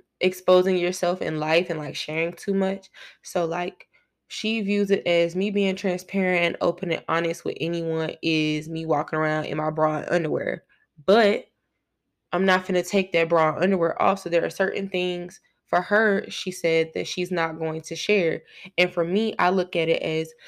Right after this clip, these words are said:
there are cer-, certain things I'm not gonna let slide. And that's what my boundaries are. My boundaries are my bra and underwear. Because yes, I come on this podcast, open, honest, relatable, all of that, to be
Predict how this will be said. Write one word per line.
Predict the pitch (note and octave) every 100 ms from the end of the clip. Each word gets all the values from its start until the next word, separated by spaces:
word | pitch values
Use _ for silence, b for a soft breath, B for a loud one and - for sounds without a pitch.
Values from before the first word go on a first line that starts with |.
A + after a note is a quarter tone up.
| B
there | - G#3
are | G3+
cer-, | - F#3 -
certain | - F3+ E3
things | E3 F3+ F3+ -
I'm | F3
not | E3+ D#3
gonna | E3+ D#3+
let | D#3 D3
slide. | - - D#3+ D3 G#2 -
And | - E3
that's | D#3+ E3
what | E3+
my | D#3 E3
boundaries | D#3 D#3+ D#3+ F3 -
are. | - - -
My | D#3
boundaries | E3 E3+ F#3+ F3+ E3
are | D#3+
my | D#3+ D#3+ -
bra | D#3+ E3
and | D#3+
underwear. | D#3+ D3+ A#2+ C3 - b b b -
Because | - F3 D#3+
yes, | E3 E3 -
I |
come | G3 G3+
on | G3+ G3+
this | G3
podcast, | - G3 G#3+ G3 G3 F#3+ -
open, | F3 - F#3 F#3 -
honest, | F3 F3 F3 F3+ - _ b b -
relatable, | F3 E3+ F3 F3+ E3+ E3 -
all | F3+ F3+
of | D#3+
that, | D#3 D#3 - _
to | -
be | D#3+ E3 D#3 D#3+